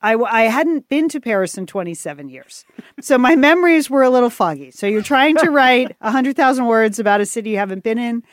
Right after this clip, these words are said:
Speaker 1: you know,
Speaker 2: Uh-huh.
Speaker 1: in a while, you're gonna get some things off, you know,
Speaker 2: Yes.
Speaker 1: you get a lot right. I got a lot right, but some things were amiss.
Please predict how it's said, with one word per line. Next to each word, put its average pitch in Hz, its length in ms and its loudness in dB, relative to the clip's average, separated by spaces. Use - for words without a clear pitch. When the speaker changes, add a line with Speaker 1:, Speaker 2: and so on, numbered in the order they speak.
Speaker 1:
you 262 100 -6
know, 226 360 0
Speaker 2:
Uh-huh. 175 240 -8
Speaker 1:
in 269 80 4
a 269 60 6
while, 269 440 4
you're 240 260 -2
gonna 339 160 2
get 330 220 2
some 339 240 2
things 320 480 0
off, 285 420 2
you 247 120 2
know, 262 160 6
Speaker 2:
Yes. 294 120 4
Speaker 1:
you 294 200 2
get 330 100 4
a 311 60 4
lot 330 260 4
right. 277 320 4
I 262 120 -2
got 277 120 4
a 294 40 4
lot 302 180 2
right, 269 320 4
but 233 140 -2
some 277 240 0
things 269 360 -4
were 254 140 -2
amiss. 190 560 -8